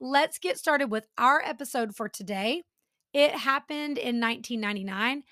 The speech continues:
in Chapel Hill, Texas, which is a little suburb right outside of Tyler, Texas, in e-, the eastern part of Texas. It happened Christmas morning,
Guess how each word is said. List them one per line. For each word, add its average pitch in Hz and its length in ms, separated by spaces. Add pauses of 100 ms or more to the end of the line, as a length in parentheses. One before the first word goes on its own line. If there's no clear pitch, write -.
(260)
in 247 100
Chapel 277 400
Hill, 254 220
Texas, 247 720 (400)
which 269 160
is 285 120
a 294 60
little 294 220
suburb 262 420
right 247 220
outside 233 420
of 190 120
Tyler, 349 380
Texas, - 760 (420)
in 254 480 (220)
e-, 349 60 (120)
the 240 140
eastern 269 400
part 202 180
of 170 60
Texas. - 580 (680)
It 269 340
happened 254 380
Christmas 220 480
morning, 254 600